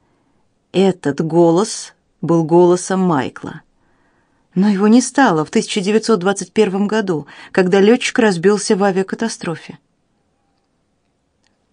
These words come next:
«Как тебя зовут?» промямлила она. «Майкл.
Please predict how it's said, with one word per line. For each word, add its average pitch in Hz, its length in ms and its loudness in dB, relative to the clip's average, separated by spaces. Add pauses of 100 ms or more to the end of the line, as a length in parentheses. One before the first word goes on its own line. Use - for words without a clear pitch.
«Как 170 380 -8
тебя 185 320 0
зовут?» 214 600 -4 (460)
промямлила 160 580 2
она. 160 280 -6 (1120)
«Майкл. 156 540 -4